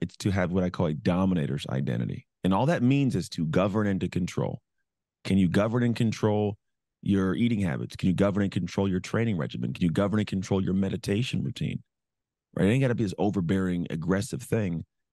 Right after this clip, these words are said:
But to dominate something means I'm in control. I govern this thing, right? And for a lot of humans, we don't have that. And we don't have that mentality when we show up to what are important, what I call defining moments. The job's on the line, the sales on the line, the, the mayor's on the line, you know, the, the relationship with my kid is on the line.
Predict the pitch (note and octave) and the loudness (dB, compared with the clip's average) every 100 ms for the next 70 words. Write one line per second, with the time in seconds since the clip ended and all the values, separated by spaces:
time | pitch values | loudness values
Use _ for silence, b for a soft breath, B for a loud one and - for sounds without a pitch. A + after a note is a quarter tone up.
0 | _ _ - - F2 F#2+ C#3+ D3+ G#2+ - | _ _ -8 0 2 2 2 2 0 -2
1 | F#2 F2 F2+ F2+ F2+ A#2 C#3+ C3 A2+ B2+ | -2 0 0 2 0 0 0 0 0 -2
2 | G2+ F#2+ - G2+ A2+ G2+ E2+ B1 - G1+ | -4 -6 -4 0 0 0 -2 -4 -6 -8
3 | G1+ A1+ E2+ - b b b b b _ | -2 0 0 -2 b b b b b _
4 | - F2+ F#2+ F#2 G2+ F#2+ F#2+ D3 D3+ D3+ | -2 0 2 0 0 2 2 0 0 0
5 | C3 F#2 F#2 F#2 G2+ G2 F#2+ B1+ A#1 - | 0 0 -2 0 -2 -2 -6 -6 -8 -10
6 | - F2+ F#2 G#2+ G2 F2+ F#2+ F#2+ - G#2+ | -4 2 4 6 4 4 2 2 0 -2
7 | C3 A2 F#2 F2 - G2 F#2 E2+ E2+ D#2+ | 0 2 2 0 0 0 0 -2 0 -2
8 | E2+ E2 A#2+ - F#2 G1+ E2 - F2 E2+ | -2 -2 0 0 0 -2 -2 0 0 0
9 | E2 E2+ D#2 E2+ F2 G#2+ - - - _ | -2 0 0 2 2 0 -4 -12 -18 _
10 | _ _ _ - E2 F2+ F#2+ F#2+ F#2+ F#2 | _ _ _ -4 0 2 2 2 2 2
11 | F#2 F#2+ E2+ - - F2+ F#2 F2+ F2+ F2+ | 2 2 0 -2 -2 0 2 2 2 2
12 | F#2 F2+ C#2+ D2 D2+ F2+ F2 G2 F#2+ F#2 | 0 -2 -4 -4 -2 0 0 0 0 0
13 | F#2 F#2+ F#2+ F2 E2 E2 C#2+ A#1 D2 D#2 | 0 -2 -2 -2 -2 -2 -4 -4 0 0
14 | F#2 F2 - C#2+ - G#2 G2+ G#2 F#2+ F#2+ | 0 -2 -4 -4 -2 0 2 2 2 0
15 | G2 G2 | 0 -4